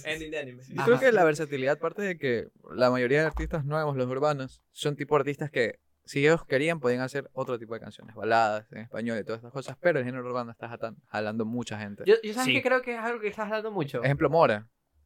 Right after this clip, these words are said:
Speaker 2: Mora puede ser un aut-, artista de, de,
Speaker 3: Sí, mira, pero
Speaker 2: de baladas.
Speaker 3: yo, a mí no me gustaba, no me gusta aún, pero es inevitable decir como que, ¿sabes? Aquí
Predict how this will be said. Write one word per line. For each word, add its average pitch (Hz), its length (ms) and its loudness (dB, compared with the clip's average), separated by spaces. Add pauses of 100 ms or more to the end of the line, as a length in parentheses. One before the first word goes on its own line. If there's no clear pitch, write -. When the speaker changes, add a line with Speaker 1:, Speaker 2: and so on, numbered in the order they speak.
Speaker 2:
Mora 180 240 4
puede 170 120 2
ser 147 140 -4
un 131 60 -4
aut-, 127 220 -8
artista 123 400 -6
de, 110 220 -4 (360)
de, - 340 -12 (220)
Speaker 3:
Sí, 220 280 -4
mira, 170 220 4
pero 156 240 0
Speaker 2:
de 123 60 6
baladas. 110 580 2 (840)
Speaker 3:
yo, 170 180 2 (100)
a 147 80 -4
mí 170 80 -2
no 214 80 0
me 226 80 6
gustaba, 165 500 8 (300)
no 131 260 0
me 151 80 8
gusta 165 280 6
aún, 139 280 -2 (520)
pero 131 480 2
es 147 240 -4
inevitable 151 540 0
decir 143 480 -4
como 139 260 -6
que, 123 320 -6
¿sabes? 135 360 0
Aquí 131 480 -6